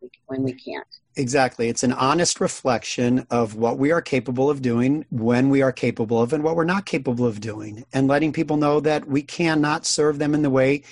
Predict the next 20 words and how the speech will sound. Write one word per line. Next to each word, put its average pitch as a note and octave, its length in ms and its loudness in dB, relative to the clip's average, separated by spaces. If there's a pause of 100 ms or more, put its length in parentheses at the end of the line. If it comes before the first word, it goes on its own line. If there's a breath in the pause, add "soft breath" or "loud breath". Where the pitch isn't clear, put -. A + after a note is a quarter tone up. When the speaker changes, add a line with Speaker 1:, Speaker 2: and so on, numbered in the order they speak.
(140 loud breath)
Speaker 2:
in D3 100 2
which C3 240 0
they C3+ 140 2
need A#2+ 200 2
to - 100 -6
be A#2+ 120 2
served. G#2 460 -4 (240 soft breath)
They C3 140 2
may, C3 300 4
may C3 360 2
need, B2+ 400 2 (420 soft breath)
you C3 120 2
know, A#2 280 2 (240)
other B2+ 220 2
people, A#2 460 -6 (720 soft breath)
um, A#2+ 240 2
to A#2 160 -2
help G#2+ 260 -2
them. A#2 220 -12 (160)
Great. B2 320 0